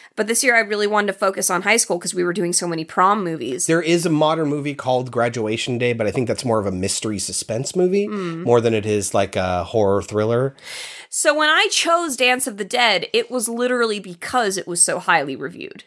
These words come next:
Speaker 2: Yeah.
Speaker 1: And I don't get it. Mm.
Speaker 2: No. Neither do I.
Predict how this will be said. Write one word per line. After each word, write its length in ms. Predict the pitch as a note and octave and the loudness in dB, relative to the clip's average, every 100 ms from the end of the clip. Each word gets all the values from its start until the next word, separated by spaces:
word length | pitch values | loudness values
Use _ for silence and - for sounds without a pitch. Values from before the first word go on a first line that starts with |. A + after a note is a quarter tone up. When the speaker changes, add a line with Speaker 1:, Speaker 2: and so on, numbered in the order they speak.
| - | 0
Speaker 2:
Yeah. 300 | A#2+ B2+ E2 _ _ _ _ | 2 2 0 _ _ _ _
Speaker 1:
And 160 | G#3 - | -2 0
I 40 | |
don't 200 | - - | -2 -4
get 160 | D#2+ D#2+ | -4 -4
it. 180 | - _ | -6 _
Mm. 220 | C#4+ D4 | -8 -2
Speaker 2:
No. 260 | A#2+ G#2+ F#2+ - _ _ _ - - - | 0 0 -2 -10 _ _ _ -20 -20 -10
Neither 280 | A#2+ C3 C#3 | 0 2 4
do 100 | C#3 | 4
I. 280 | C3 B2 A2+ | 4 2 0